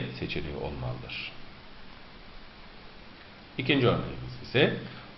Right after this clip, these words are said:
on atom numaralı neon elementinin temel halde tam dolu orbital sayısı kaçtır?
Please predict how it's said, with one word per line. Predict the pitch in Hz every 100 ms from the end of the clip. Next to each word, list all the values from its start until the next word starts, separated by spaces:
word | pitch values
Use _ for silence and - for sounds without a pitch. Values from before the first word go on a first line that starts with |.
| -
on | 175 -
atom | 131 139 135
numaralı | 139 127 123 127 123
neon | 151 131 107
elementinin | 101 95 92 90 - 131 -
temel | 147 147 147
halde | 131 135 135 135 -
tam | 156 156
dolu | 135 120
orbital | 113 110 107 123 117
sayısı | - 92 92 - 208 - - - - -
kaçtır? | 151 139 - - 65